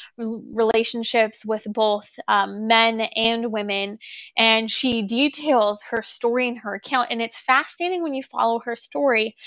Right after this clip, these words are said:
because ultimately, years into living an adverse sexual lifestyle, one of her brothers, she comes from a Catholic family, one of her brothers speaks up.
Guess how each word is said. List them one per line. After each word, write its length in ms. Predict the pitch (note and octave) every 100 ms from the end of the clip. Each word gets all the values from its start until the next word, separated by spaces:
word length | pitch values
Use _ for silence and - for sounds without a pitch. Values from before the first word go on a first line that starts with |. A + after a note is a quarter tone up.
| - - - -
because 520 | B3 C#4+ C#4+ B3+ A#3+ - _ -
ultimately, 920 | C#4 - F4 E4+ - B3+ A#3+ A#3 A#3+
years 760 | B3+ A3 G#3+ B3+ D4+ E4 E4 C#4+
into 300 | B3 A3+ A#3+
living 480 | A3+ A3+ A#3 A#3 A3
an 160 | G#3 -
adverse 640 | G#3+ G#3+ A#3+ A#3+ B3+ B3 -
sexual 380 | G#3 - G#3+
lifestyle, 800 | A3+ D#4 - - G#3+ G#3 G#3 A3 - - _ _ _ _
one 240 | A#3+ C4+ D#4
of 100 | E4
her 140 | F4+
brothers, 340 | B3 A3 A#3
she 120 | - -
comes 180 | A3+
from 80 | B3
a 80 | A#3
Catholic 360 | A#3 A3 A3 -
family, 440 | C4 C4+ A#3 A3
one 400 | B3 A3+ A#3 A#3
of 160 | C#4 -
her 180 | E4+
brothers 540 | C4+ A3+ G#3+ A3 A3 -
speaks 560 | - - G#3 - -
up. 280 | - - -